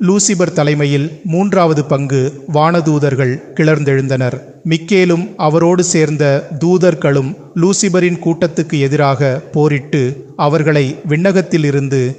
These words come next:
வெளியேற்றியதாக திருச்சபை தந்தையர் கூறியுள்ளனர். இதன் காரணமாகவே மனித குலத்தை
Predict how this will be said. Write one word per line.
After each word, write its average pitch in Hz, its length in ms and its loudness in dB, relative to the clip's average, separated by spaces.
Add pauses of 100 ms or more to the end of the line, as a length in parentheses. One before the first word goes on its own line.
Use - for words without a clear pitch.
(120)
வெளியேற்றியதாக 147 1200 2
திருச்சபை 165 520 0
தந்தையர் 139 480 0
கூறியுள்ளனர். 131 680 0 (240)
இதன் 180 300 2
காரணமாகவே 165 960 2 (220)
மனித 185 400 2
குலத்தை 170 600 0